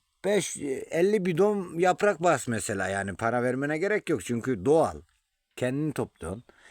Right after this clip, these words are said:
Kendi ellerinle topluyorsun. Beraber toplayıp,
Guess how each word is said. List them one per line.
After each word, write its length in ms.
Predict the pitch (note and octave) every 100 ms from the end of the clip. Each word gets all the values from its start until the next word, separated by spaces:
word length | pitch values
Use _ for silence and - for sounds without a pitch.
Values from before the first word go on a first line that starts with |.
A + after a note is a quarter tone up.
| _ _
Kendi 260 | C3 C#3+ D3
ellerinle 440 | D3 C#3 C#3 B2+
topluyorsun. 480 | - G2+ - F2+ F#2
Beraber 380 | B2+ C#3 C#3 C#3+
toplayıp, 600 | - A#2+ C3+ C3 A#2+